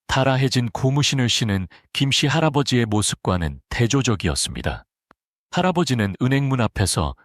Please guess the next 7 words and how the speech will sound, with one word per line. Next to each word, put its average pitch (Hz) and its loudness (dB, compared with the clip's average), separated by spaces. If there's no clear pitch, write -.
자전거를 131 2
조심스럽게 127 0
세우고 95 0
마치 123 0
쓰러질까 156 0
봐 120 2
걱정하듯 104 0